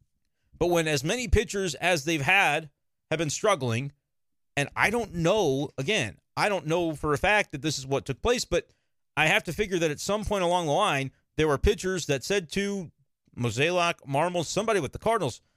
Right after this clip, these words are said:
like, "Hey, this stuff with Wilson, something's not right. Something's not what, what it needs to be." And you, you think through that list, you go, "Okay, Adam Wainwright hasn't pitched to Wilson Contreras this year because he's been on the injured list."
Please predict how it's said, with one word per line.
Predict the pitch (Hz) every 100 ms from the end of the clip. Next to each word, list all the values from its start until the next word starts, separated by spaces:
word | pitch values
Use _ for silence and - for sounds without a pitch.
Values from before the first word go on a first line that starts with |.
| _ _ -
like, | 127
"Hey, | 185 156
this | 107 -
stuff | - 143 147
with | 107
Wilson, | 135 202 - 123
something's | 110 175 196 156 113
not | 131 117 101
right. | 185 143 -
Something's | 156 165 139 147
not | 147 139
what, | 139 131 139
what | 139 120
it |
needs | 131 240 196
to | -
be." | 123 95 - _ _ _ _ _ _ -
And | 147 156 147 151
you, | 170 170
you | 165
think | 147 220 175
through | 196
that | 175 135
list, | 208 180 160
you |
go, | 143 131
"Okay, | - 135
Adam | 131 202 151
Wainwright | 175 135 113
hasn't | - 135 160 139 - _ _ _ _ _ _ _ _ _ _ -
pitched | 165 185 -
to | 135
Wilson | 117 110 117 104
Contreras | 110 110 101 101 -
this | 110
year | 110
because | 135 139 131
he's | 127
been | 117 156
on | 156
the | 156
injured | 196 151 110
list." | 151 -